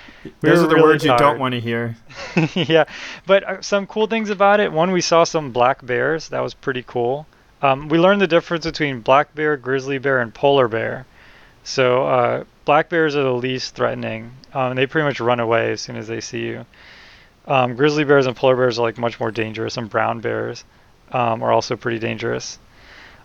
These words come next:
Speaker 1: Um, what else? Oh, the, uh, the tour guides made this awesome stuff. They took, like, cocoa powder, like, like you'd use to make hot chocolate, and Tang,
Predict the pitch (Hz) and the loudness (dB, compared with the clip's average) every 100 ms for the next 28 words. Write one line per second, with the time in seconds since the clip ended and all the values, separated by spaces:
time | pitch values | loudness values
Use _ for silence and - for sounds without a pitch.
0 | - 143 139 135 131 135 135 _ _ _ | -2 2 4 4 -2 -14 -18 _ _ _
1 | _ _ _ _ _ - - - 160 160 | _ _ _ _ _ -20 -20 -8 0 4
2 | 131 120 - - - 202 196 170 - - | 4 2 -4 -10 -2 2 4 2 -4 -18
3 | 160 160 165 165 151 143 135 135 - - | -6 -4 0 4 6 6 4 -2 -16 -20
4 | _ _ _ _ _ _ _ 160 147 - | _ _ _ _ _ _ _ 2 4 4
5 | 190 202 190 156 143 147 139 - 151 151 | 2 4 4 2 -2 -8 -8 -2 0 2
6 | 170 165 - - 135 - 143 131 - 190 | 0 -4 -2 4 4 4 -2 0 2 0
7 | - - - - - _ 139 135 135 _ | 0 -16 -20 -20 -20 _ 2 2 0 _
8 | _ - 151 175 175 175 170 175 185 190 | _ -2 0 4 2 4 2 4 2 0
9 | 165 135 127 - 160 123 139 127 135 139 | 2 2 0 -4 -4 -4 -8 -10 -8 -8
10 | - 139 123 123 135 - 123 - 180 180 | -6 -6 0 0 0 0 -2 0 -2 -4
11 | - _ - 143 131 - 151 151 120 113 | -10 _ -4 -2 -2 -4 -2 -2 -4 -10